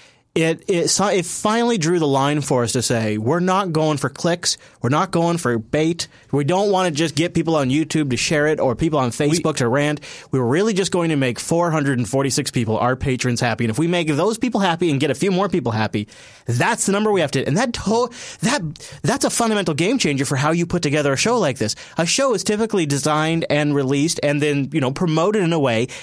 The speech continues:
Speaker 1: to get the most downloads possible.
Speaker 2: Right.
Speaker 1: Uh, the, the largest ratings, quote unquote.
Speaker 2: Yep.
Speaker 1: This show, totally different formula, and I love that about it.
Speaker 2: And we, and we totally
Speaker 1: Perfect for a
Speaker 2: vet-,
Speaker 1: new
Speaker 2: and
Speaker 1: show.
Speaker 2: we vetted out Patreon too. Uh, uh, Patreon was the first thing ever launched, uh,
Speaker 1: Yeah.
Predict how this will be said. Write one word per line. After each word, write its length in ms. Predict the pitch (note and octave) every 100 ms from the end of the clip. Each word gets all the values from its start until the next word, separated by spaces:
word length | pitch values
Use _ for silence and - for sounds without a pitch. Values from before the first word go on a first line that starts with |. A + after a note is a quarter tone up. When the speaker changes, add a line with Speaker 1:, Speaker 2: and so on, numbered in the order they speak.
| -
Speaker 1:
to 80 | F#3
get 240 | G#3 A3+
the 100 | A#3
most 520 | A#3+ B3 B3+ B3 -
downloads 580 | B3+ A#3 B3 A#3+ A#3 G#3+
possible. 720 | C4+ B3+ C4 B3 E3+ A#2 -
Speaker 2:
Right. 320 | - C#3+ E2+ -
Speaker 1:
Uh, 360 | - G3+ G#3+ -
the, 180 | F#3+ A#3+
the 100 | A3
largest 520 | A3+ G3+ G3 A3 A3+ - A#2+ B2+
ratings, 380 | F#3 G3+ D#3 A#2+
quote 240 | - C#3
unquote. 440 | A#2+ A2+ A#2+ G2+ A2
Speaker 2:
Yep. 220 | A2 E3+ -
Speaker 1:
This 300 | A#2+ A#2+ A3
show, 440 | A#3 C4 C4+ D4 D4 -
totally 380 | - G3+ G#3 G#3
different 240 | F3+ D#3 C#3+
formula, 360 | B2+ G#2 A#1+ -
and 120 | D3
I 120 | E3
love 380 | F#3+ F#3+ G3 E3+
that 180 | E3 C3
about 220 | A#2 G2+
it. 20 |
Speaker 2:
And 120 | D3 D3
we, 180 | D#3 D3
and 120 | D3+
we 240 | D3+ C#3
totally 340 | B2+ D#3+ F3 C#4+
Speaker 1:
Perfect 140 | A3+
for 60 | -
a 20 |
Speaker 2:
vet-, 60 | C#3+
Speaker 1:
new 80 |
Speaker 2:
and 100 | C3+
Speaker 1:
show. 80 | C#3+
Speaker 2:
we 100 | D#3
vetted 360 | C#3 C#3+ D#3+ B2+
out 320 | B2 D#3 C3
Patreon 560 | A#2+ A2 - G#2+ G2 F#2+
too. 260 | C#3 C3
Uh, 240 | A2 A#2 A2+
uh, 40 |
Patreon 420 | F#2+ D3+ D3+ D#3+
was 160 | C#3 -
the 80 | D#3+
first 320 | - B2+ -
thing 120 | B2+
ever 160 | A2+ A2+
launched, 540 | G#2 A2 A#2+ A#2 -
uh, 60 | C#3+
Speaker 1:
Yeah. 260 | C#3+ -